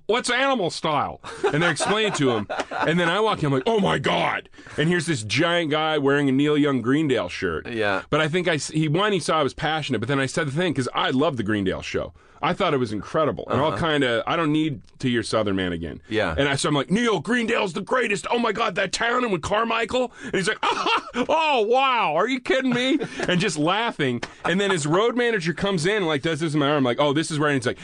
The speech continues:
Speaker 1: "Guys, let's just take a quick picture outside." I didn't even ask. I wouldn't have. So I have
Speaker 2: Wow.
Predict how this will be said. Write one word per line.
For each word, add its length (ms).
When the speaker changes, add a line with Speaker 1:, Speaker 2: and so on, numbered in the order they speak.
Speaker 1:
"Guys, 220
let's 100
just 140
take 100
a 60
quick 180
picture 260
outside." 460
I 120
didn't 140
even 140
ask. 320
I 60
wouldn't 160
have. 100
So 100
I 40
have 80
Speaker 2:
Wow. 60